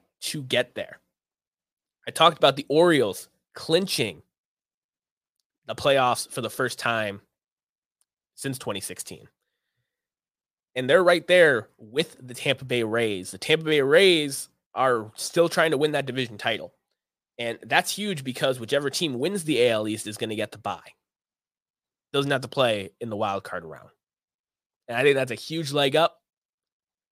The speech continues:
especially for a team like Tampa. They just lost Brandon Lowe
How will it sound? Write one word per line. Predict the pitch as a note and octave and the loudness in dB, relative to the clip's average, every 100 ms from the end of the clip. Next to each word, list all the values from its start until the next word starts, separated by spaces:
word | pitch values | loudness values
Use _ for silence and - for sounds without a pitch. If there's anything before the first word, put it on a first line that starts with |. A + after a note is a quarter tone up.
| _ | _
especially | - C3 C3 D3 C3+ | -4 -2 -2 -2 -4
for | C3+ C3 | -2 -4
a | |
team | - C#3+ | -2 -4
like | C#3 A2+ | -4 -4
Tampa. | - C3+ C#3 E3+ | -2 -2 0 0
They | C3 | 0
just | G#2+ A2 | -4 -6
lost | B2+ A2+ - | -4 -4 -6
Brandon | A#2+ A#2+ A2 | -6 -6 -8
Lowe | G2+ G#2+ A#2+ E3+ | -6 -2 2 2